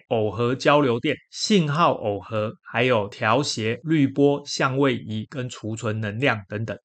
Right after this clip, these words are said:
而电容的结构通常中央是使用一层绝缘材料，通常是塑胶或者陶瓷。这种绝缘材料又称为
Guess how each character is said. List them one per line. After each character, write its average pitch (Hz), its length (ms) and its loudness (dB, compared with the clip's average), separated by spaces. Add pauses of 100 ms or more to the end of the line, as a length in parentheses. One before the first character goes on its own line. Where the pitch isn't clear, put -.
而 151 160 6
电 214 260 6
容 131 220 2
的 135 100 2
结 113 200 -2
构 127 240 0
通 143 200 -4
常 117 300 -4
中 139 280 2
央 139 220 0
是 143 160 -6
使 113 220 -8
用 123 220 0
一 135 100 -2
层 104 300 -6
绝 113 340 0
缘 120 240 2
材 104 280 -6
料， 127 200 0 (120)
通 147 220 0
常 117 240 0
是 120 200 -4
塑 147 340 4
胶 131 320 0
或 127 160 -2
者 104 220 -6
陶 107 300 -4
瓷。 98 360 -10 (180)
这 170 120 6
种 113 260 4
绝 131 160 6
缘 135 140 8
材 123 180 2
料 143 260 6
又 135 140 2
称 131 240 0
为 107 220 -2